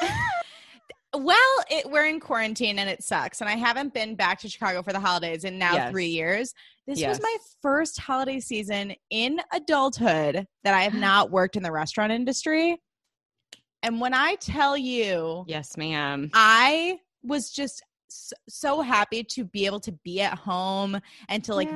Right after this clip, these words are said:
Speaker 1: veg on the
Speaker 2: Yeah.
Speaker 1: couch and, like, make a ton of food
Speaker 2: Yes.
Speaker 1: and, like, take my time and watch old episodes of Roni while I did it. I mean, like,
Speaker 2: Ugh.
Speaker 1: I felt like it was just all such a treat. And so, honestly, it was, it was relaxing, all things considered. And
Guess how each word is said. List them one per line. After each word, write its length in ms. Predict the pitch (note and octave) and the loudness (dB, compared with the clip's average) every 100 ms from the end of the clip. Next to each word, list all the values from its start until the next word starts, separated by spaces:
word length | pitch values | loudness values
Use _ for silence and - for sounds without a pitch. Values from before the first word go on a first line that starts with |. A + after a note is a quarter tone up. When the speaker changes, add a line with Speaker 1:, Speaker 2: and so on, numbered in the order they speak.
| - | -2
Speaker 1:
veg 240 | F3+ G3+ | 0 2
on 100 | A3+ | 2
the 60 | A3 | 0
Speaker 2:
Yeah. 100 | G#3 | 0
Speaker 1:
couch 360 | G#3+ G3 G3+ G#3 | 4 6 4 0
and, 100 | G3 | -6
like, 180 | F#3 | -6
make 220 | F#3+ F#3+ A3 | -6 -6 -6
a 60 | |
ton 340 | - G#3 A3 G#3+ | -8 -4 0 0
of 240 | A3 F3 | 0 2
food 300 | A3 G#3+ G#3+ | 2 2 2
Speaker 2:
Yes. 60 | F#3+ | 2
Speaker 1:
and, 80 | F3+ | 0
like, 180 | F3 | -6
take 260 | - A3+ G#3+ | -4 -4 -2
my 120 | A3+ | -2
time 320 | G#3+ - G3+ G#3 | -2 -2 -2 -2
and 80 | |
watch 220 | F#3 F#3 G3+ | -2 -4 -4
old 180 | F#3+ | -2
episodes 460 | G3 G#3 - G3 F3+ | -2 -2 -4 -4 -4
of 60 | E3 | -4
Roni 300 | F3 F#3+ F#3 | -2 -2 0
while 140 | E3+ | 2
I 120 | E3 | 0
did 200 | E3 F3 | 0 -2
it. 140 | F3+ - | -2 -2
I 120 | G3+ | -4
mean, 160 | G#3 G#3 | -4 0
like, 160 | G#3 F3 | 0 0
Speaker 2:
Ugh. 320 | F3 F3 E3+ C#3 - - _ - | 0 -2 -4 -8 -14 -20 _ 2
Speaker 1:
I 220 | A3+ C4 | 4 4
felt 420 | - A#3+ G#3+ G3+ | 2 0 0 0
like 240 | G#3 F#3 F#3+ | 0 0 0
it 100 | - | -4
was 120 | G#3 | -4
just 220 | - G#3 | -6 -2
all 160 | G#3+ F#3 | 0 2
such 240 | - F3+ | 0 -4
a 60 | F3+ | -6
treat. 400 | - F3 E3 D#3+ | -4 0 2 2
And 220 | F3 F3+ | 2 -2
so, 440 | - G3 F3+ F#3 F3 | 2 6 8 8 6
honestly, 440 | C3 C4 C#4+ G#3+ | 4 2 0 2
it 80 | G3 | 2
was, 240 | G#3+ G3+ - | 2 -2 -2
it 80 | A#3 | 0
was 200 | A#3 - | 0 -2
relaxing, 600 | G#3+ G#3+ F#3+ A#3+ - G3 | 0 2 4 2 -2 -2
all 140 | E3+ F3+ | -2 -2
things 240 | F#3+ F#3+ | -4 -6
considered. 600 | - F3+ A3 G#3 F#3+ G3+ | -6 -6 -2 2 2 2
And 260 | G3+ F3+ | 2 0